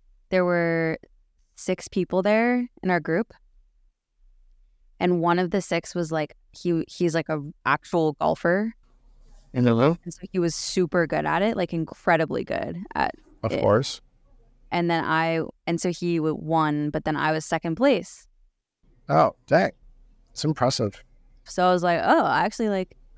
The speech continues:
Speaker 1: did better than I thought."
Speaker 2: Yeah, I got last place.
Speaker 1: <laughs>
Speaker 2: That was pretty impressive.
Speaker 1: Yeah.
Speaker 2: I never felt so, like,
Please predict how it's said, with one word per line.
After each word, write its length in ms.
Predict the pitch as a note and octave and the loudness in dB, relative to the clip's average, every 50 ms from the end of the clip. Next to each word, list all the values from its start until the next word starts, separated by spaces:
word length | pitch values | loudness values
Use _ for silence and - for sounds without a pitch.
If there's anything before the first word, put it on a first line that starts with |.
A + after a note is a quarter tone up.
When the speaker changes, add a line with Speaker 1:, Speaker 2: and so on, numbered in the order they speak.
| - - - - - - | -20 -20 -20 -16 -6 0
Speaker 1:
did 180 | G3 F#3+ E3+ | 0 0 2
better 240 | G3 F#3 F3+ E3+ F3+ | 4 2 4 4 2
than 100 | F3+ F3+ | 0 0
I 100 | F3 F3+ F3+ | -2 -4 -4
thought." 280 | - C4 B3+ - - - - _ _ _ _ _ _ - _ - _ _ _ _ - - _ _ - | -2 -2 -2 -2 -2 -6 -14 _ _ _ _ _ _ -20 _ -20 _ _ _ _ -20 -20 _ _ -8
Speaker 2:
Yeah, 320 | - G2+ G#2 G2 G2 G2+ G2+ - _ _ - - | -2 0 0 2 0 0 -4 -8 _ _ -6 -2
I 760 | A2+ A2+ A#2 A#2 A#2+ B2 B2+ B2 B2 B2+ B2+ C3 C3+ C#3 C3+ C3 | 0 2 2 2 2 2 2 4 4 4 2 2 2 0 0 2
got 220 | C3 G#2+ G2 E2+ | 2 2 2 2
last 280 | F2 F#2 G2+ G#2+ - - | 0 0 0 -2 -4 -6
place. 480 | - G2 F#2+ G2 F#2 - - - - - | -4 -2 -2 0 -2 -4 -6 -10 -10 -14
Speaker 1:
<laughs> 1120 | _ _ - _ - - - - - - - - - - - - - _ - - _ - - | _ _ -20 _ -20 -20 -20 -20 -20 -20 -20 -20 -20 -20 -20 -20 -20 _ -20 -20 _ -14 -8
Speaker 2:
That 320 | - F3+ - - - - - | -8 -8 -8 -8 -10 -2 0
was 160 | C3 A2+ - | 0 0 2
pretty 200 | - A#2 A2+ A2 | 0 2 2 4
impressive. 640 | G#2+ G#2+ - A2 A2+ - - A2 G#2 G2+ - - - - - _ _ _ _ _ _ _ _ _ _ _ - - - | 2 2 2 0 0 0 0 -2 -4 -4 -6 -12 -20 -20 -20 _ _ _ _ _ _ _ _ _ _ _ -10 -2 0
Speaker 1:
Yeah. 320 | C#3 G#2+ F#2+ F#2+ F3+ G#3 - _ _ _ _ - _ _ _ _ _ _ _ _ - - | 2 2 4 2 0 -2 -4 _ _ _ _ -20 _ _ _ _ _ _ _ _ -4 -2
Speaker 2:
I 100 | B2+ B2+ | 0 2
never 520 | C3+ C#3 B2+ B2+ C3 C#3+ C#3+ D3 C#3+ C3 | 2 4 2 2 2 4 4 4 2 2
felt 480 | A#2+ - - - A#2+ A2+ A#2 D3 - - | 0 -6 -4 0 2 2 2 0 -2 -6
so, 420 | - - - - B2+ B2 A#2+ B2 B2+ | -8 -6 0 2 2 4 4 4 4
like, 320 | B2+ A#2+ A2 A2 G#2+ G2+ | 4 4 4 2 2 0